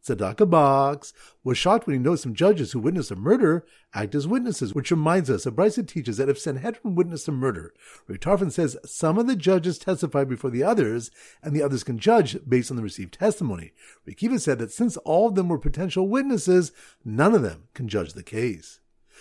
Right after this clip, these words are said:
So the master who sold a slave but retained his work for thirty days, who was so happy he was still subject to the rule of Yom U'Yomayim when he killed the slave that he put money in the Beis Din tzedakah box,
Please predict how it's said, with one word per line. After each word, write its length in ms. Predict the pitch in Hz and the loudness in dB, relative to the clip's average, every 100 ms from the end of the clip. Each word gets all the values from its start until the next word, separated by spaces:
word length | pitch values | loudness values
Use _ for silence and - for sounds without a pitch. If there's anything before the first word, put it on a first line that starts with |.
| - | -10
So 200 | - 247 | 0 2
the 120 | 208 | 4
master 380 | 214 247 262 226 | 2 2 0 -4
who 20 | |
sold 240 | 160 185 151 | -2 0 0
a 40 | |
slave 220 | - 170 | 0 -2
but 80 | 131 | 0
retained 300 | 104 - 175 | -2 -4 -6
his 100 | 117 | -2
work 160 | 139 156 | -4 -4
for 80 | - | -6
thirty 240 | 135 104 | -6 -6
days, 500 | 90 113 135 82 - _ - _ | -4 0 0 -2 -16 _ -20 _
who 60 | 151 | 0
was 80 | |
so 140 | 196 233 | 4 4
happy 320 | 147 202 180 | 4 2 2
he 40 | |
was 120 | 107 - | -2 -2
still 180 | 180 | -4
subject 420 | - 156 156 160 - | 0 -2 0 -2 -4
to 60 | |
the 100 | 104 | -8
rule 240 | 98 170 147 | 0 2 2
of 140 | - - _ - | 0 -10 _ -6
Yom 280 | 110 143 151 | 0 2 0
U'Yomayim 760 | 104 101 87 104 156 110 82 _ - - | -6 -8 -6 -2 0 -2 -8 _ -20 -12
when 80 | 110 | -8
he 60 | |
killed 200 | - 156 | -2 -2
the 80 | 110 | -2
slave 240 | - 165 | 0 2
that 100 | 120 | 2
he 60 | 113 | 0
put 180 | 160 135 | 0 -2
money 220 | 135 156 | 0 0
in 80 | 120 | -2
the 80 | 101 | 0
Beis 280 | 139 139 | 2 2
Din 260 | - 120 98 _ _ | 0 -2 -4 _ _
tzedakah 520 | - 208 202 - 208 156 | -6 -4 -2 0 2 4
box, 600 | 139 135 139 139 - | 4 4 0 -2 -10